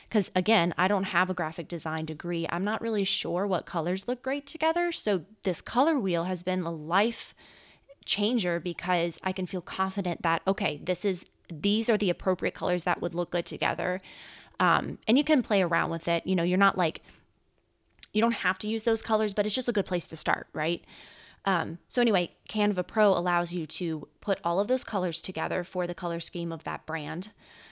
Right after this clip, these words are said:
as well as font choices, which I love. Um, it, I personally f-,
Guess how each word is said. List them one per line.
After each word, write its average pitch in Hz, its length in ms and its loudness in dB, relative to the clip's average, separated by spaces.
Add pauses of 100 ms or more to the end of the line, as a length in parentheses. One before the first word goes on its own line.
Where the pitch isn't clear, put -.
(220)
as 185 160 0
well 196 480 2
as 180 460 0 (500)
font - 720 -4
choices, - 600 -6
which 175 360 -4
I 180 380 2 (220)
love. 165 560 -4 (240)
Um, 170 380 -4 (1200)
it, 202 140 6
I 202 180 6
personally 202 580 2
f-, - 220 -4